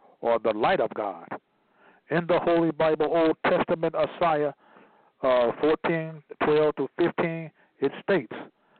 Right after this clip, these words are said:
"How art thou fallen from the heaven," or from heaven,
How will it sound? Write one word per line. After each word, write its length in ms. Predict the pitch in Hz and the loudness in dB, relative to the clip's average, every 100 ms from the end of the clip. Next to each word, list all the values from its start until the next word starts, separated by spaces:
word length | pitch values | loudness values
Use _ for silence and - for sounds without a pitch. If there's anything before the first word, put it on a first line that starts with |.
| _ _ _ | _ _ _
"How 280 | - 143 143 - | -2 0 0 0
art 220 | 185 - _ | 0 0 _
thou 360 | 147 139 135 131 - | -2 2 2 0 0
fallen 360 | 190 156 104 98 _ _ - | 2 2 0 -10 _ _ -4
from 180 | 139 135 | -4 -2
the 100 | 131 | -6
heaven," 440 | - - 160 - 180 | -4 -2 -2 -4 -6
or 200 | 226 - - | -4 -2 -2
from 200 | 190 170 | -4 -2
heaven, 360 | - 123 - | -4 -6 -8